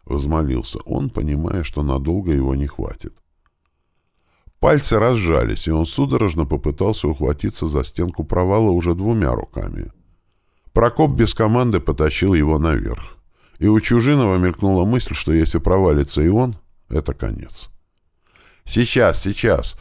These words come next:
Уже наверху, размахивая руками, он запрыгал, пытаясь согреться,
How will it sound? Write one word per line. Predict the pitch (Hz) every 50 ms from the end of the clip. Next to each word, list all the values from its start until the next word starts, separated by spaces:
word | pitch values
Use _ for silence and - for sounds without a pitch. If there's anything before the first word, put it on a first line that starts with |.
| - - - - - -
Уже | - 85 85 107 101
наверху, | 101 98 101 101 98 - - - 65
размахивая | 64 60 64 65 78 82 69 - - 65 64 62 60 65
руками, | 69 73 - - 127 117 107 87
он | 76 78 78
запрыгал, | 78 101 95 - 90 80 69 - 73 67
пытаясь | - - - - - 69 71 71 -
согреться, | - - 82 80 73 71 64 52 - - - - -